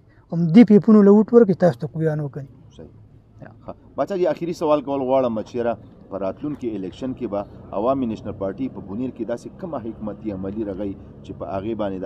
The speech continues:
Speaker 2: هغوی ګټه یقیني شي؟
Speaker 1: آه، امید د رب نه کومه. زما په خپل الله باندې یقین دی چې راتلونکی حکومت په، په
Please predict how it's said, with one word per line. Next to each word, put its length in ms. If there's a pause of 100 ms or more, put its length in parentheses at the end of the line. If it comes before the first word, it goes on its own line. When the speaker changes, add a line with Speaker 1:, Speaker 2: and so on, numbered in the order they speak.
Speaker 2:
هغوی 240
ګټه 220
یقیني 280
شي؟ 80 (1160)
Speaker 1:
آه، 680 (360)
امید 280
د 100
رب 200
نه 140
کومه. 220 (520)
زما 200
په 100
خپل 220
الله 260
باندې 180 (100)
یقین 260
دی 100 (840)
چې 520
راتلونکی 380
حکومت 380 (100)
په، 300
په 40